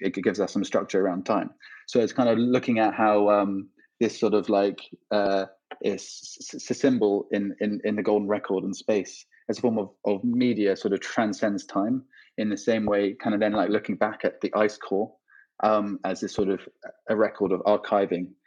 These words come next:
uh, time, uh, through air particles, which it traps. Um, so this being said, um, this is all in relation to, uh, a new piece of information I found, which was released last year, uh,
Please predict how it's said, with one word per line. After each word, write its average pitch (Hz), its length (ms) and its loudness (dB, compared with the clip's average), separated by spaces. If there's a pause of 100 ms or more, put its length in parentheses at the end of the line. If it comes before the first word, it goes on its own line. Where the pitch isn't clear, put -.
(380)
uh, 98 240 0
time, 98 460 0 (120)
uh, 98 240 2
through 101 340 0
air 104 140 4
particles, 92 520 -2
which - 160 0
it - 100 -4
traps. - 520 -4 (440)
Um, 104 440 -2 (440)
so 123 120 2
this 127 160 4
being 113 240 2
said, 113 340 0 (100)
um, 104 460 0 (800)
this 131 180 2
is 113 80 0
all 123 160 6
in 113 100 0
relation 107 440 0
to, 101 280 0
uh, 98 300 2
a 104 60 -2
new 113 180 -2
piece 107 220 -8
of 104 40 -2
information 98 440 -4
I 95 60 -4
found, 98 420 -2 (480)
which 104 180 -4
was 101 140 -4
released 101 340 -2 (100)
last 101 360 -2
year, 101 340 2 (160)
uh, 98 320 0